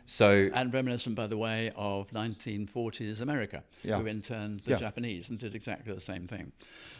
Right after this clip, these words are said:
Speaker 2: Um, so I don't know, again, I, I really can't say what the situation is. I just don't know. My point is that nobody knows, and you can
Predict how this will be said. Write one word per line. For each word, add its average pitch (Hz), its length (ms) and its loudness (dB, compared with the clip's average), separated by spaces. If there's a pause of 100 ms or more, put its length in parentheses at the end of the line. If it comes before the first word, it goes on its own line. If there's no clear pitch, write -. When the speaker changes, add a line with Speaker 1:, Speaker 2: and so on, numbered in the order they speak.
(180)
Speaker 2:
Um, 131 340 -2 (160)
so 156 300 6 (200)
I 175 280 4
don't 170 420 2
know, 131 460 2 (440)
again, 120 360 0 (880)
I, - 80 -10 (100)
I 135 100 0
really 165 260 4
can't 135 360 0 (300)
say 101 460 0 (140)
what 113 220 -2
the 127 60 -8
situation 92 560 -4
is. - 300 -12
I 113 80 -6
just - 480 -4
don't 95 200 -6
know. 90 180 -6 (420)
My 135 180 2
point 107 300 -4
is 101 160 -6
that 104 160 -6
nobody 101 340 -6
knows, 87 400 -8
and 120 140 -6
you - 80 -6
can 120 180 -4